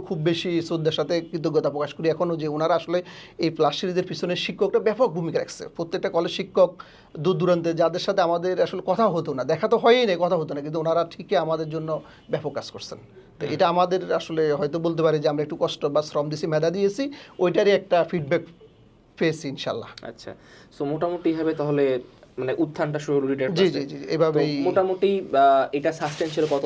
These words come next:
Speaker 2: বছর পর্যন্ত? মানে,
Speaker 1: এটা actually
Speaker 2: মানে
Speaker 1: যেহেতু
Speaker 2: গ্রোথ লেভেলটা, মানে আপনাদের
Speaker 1: মানে
Speaker 2: ব্যবসা
Speaker 1: গ্রাফটা
Speaker 2: ব্যবহার,
Speaker 1: আপনি
Speaker 2: মানে,
Speaker 1: অনেকটা
Speaker 2: হ্যাঁ,
Speaker 1: গ্রাফিক্যাল
Speaker 2: হ্যাঁ,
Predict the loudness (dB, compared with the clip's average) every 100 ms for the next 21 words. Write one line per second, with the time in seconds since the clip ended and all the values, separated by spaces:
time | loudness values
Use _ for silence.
0 | 0 0 -4 -6 -8 -8 -12 -16 -16 -18
1 | -6 0 2 4 4 4 2 0 0 2
2 | 4 4 4 2 4 2 0 -2 -4 -6
3 | -10 -18 -20 -20 -12 -8 -6 -4 -2 -2
4 | -2 -2 4 8 8 6 4 4 6 2
5 | 4 2 4 4 4 2 2 2